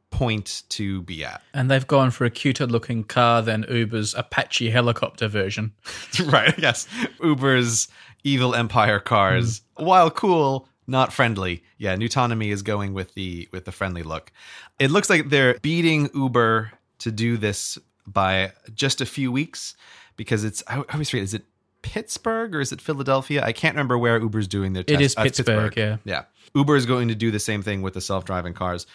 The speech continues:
Speaker 1: What they're both doing, just for the time being and for safety records, is that they are going to actually have somebody in the car, like, as a just in cases.
Speaker 2: Ah, well, that doesn't count.
Speaker 1: I think it totally counts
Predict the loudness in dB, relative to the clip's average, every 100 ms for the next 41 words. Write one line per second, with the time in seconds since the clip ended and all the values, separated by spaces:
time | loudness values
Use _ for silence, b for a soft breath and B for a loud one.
0 | b b 2 4 2 2 2 2 0 0
1 | 0 0 -4 -6 -4 -4 -4 -6 -4 -4
2 | -2 -4 -4 -6 -8 -10 -8 -8 -4 -4
3 | -2 -6 -4 -4 -4 0 4 6 6 2
4 | 0 -2 0 -2 -2 -6 -4 -4 -4 -4
5 | -4 -6 -8 -6 -6 -4 -6 -8 -2 0
6 | 0 -2 -8 B B -4 0 0 0 -2
7 | 0 2 2 0 -4 -2 0 2 0 2
8 | 8 8 10 10 8 8 8 8 6 6
9 | 4 6 4 4 0 2 6 6 6 4
10 | 2 2 2 2 2 0 -2 -2 -2 -6
11 | -12